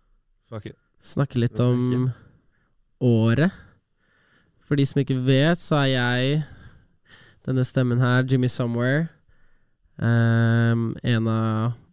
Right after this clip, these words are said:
Speaker 2: produsentene og en av executive producerne på Tyr Tape, og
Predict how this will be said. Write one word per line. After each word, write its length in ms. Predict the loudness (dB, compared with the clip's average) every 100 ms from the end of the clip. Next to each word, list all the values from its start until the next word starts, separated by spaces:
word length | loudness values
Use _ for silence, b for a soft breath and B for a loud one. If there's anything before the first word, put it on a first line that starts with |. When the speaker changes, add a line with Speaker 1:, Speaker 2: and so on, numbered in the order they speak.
| _
Speaker 2:
produsentene 840 | -2 0 0 0 -2 -2 _ 0 2
og 120 | 2
en 100 | 2
av 80 | 0
executive 600 | -4 -6 -8 -6 -4 -2
producerne 580 | -2 -2 -2 -2 -2 -2 -2
på 180 | -6 -4 -2 -4 -6 b b b b -2
Tyr 200 | 0 0
Tape, 480 | 0 0 0 -4 -4
og 460 | 2 4 4 2 0